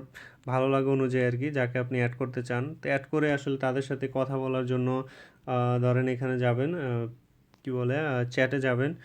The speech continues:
তো আপনাকে সে যদি অ্যাকসেপ্ট করে, যে আমি দেখেন আমাকে, আহ, একজন, আহ, অ্যাকসেপ্ট করছে আর কি,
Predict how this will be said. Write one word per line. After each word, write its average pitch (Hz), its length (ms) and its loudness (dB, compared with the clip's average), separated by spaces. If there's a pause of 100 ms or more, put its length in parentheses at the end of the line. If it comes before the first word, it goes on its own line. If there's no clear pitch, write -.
(440)
তো 131 80 0
আপনাকে 143 460 4
সে 151 300 2
যদি 143 200 2
অ্যাকসেপ্ট 143 400 0
করে, 156 320 0 (340)
যে 123 180 -2
আমি 123 260 2
দেখেন 123 380 -2
আমাকে, 123 440 0
আহ, 123 100 -2 (800)
একজন, 135 400 2
আহ, 131 220 -2
অ্যাকসেপ্ট 127 460 -4
করছে 127 280 -2
আর 120 180 -2
কি, 170 180 -6